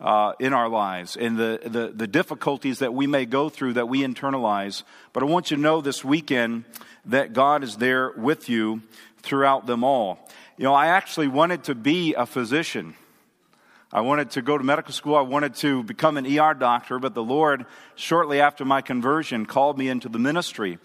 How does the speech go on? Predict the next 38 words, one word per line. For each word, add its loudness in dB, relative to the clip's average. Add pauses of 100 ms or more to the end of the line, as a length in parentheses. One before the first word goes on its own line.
(360)
And 0
it 2
was 2
actually 2 (320)
at, 0
at 0
a 0
state 0
university 0
that 2
I 2
found 2
my 2
faith. 0
When 0
most 2
young 2
people -2 (280)
are 6
leaving 2
the 0
faith 0 (340)
at 0
university, 2
I 6
actually 0
found 4
my 4
faith. -4 (420)
And, 2
uh, 4
the -2
Lord 2
converted 2
me 0
my 4
senior 0
year 2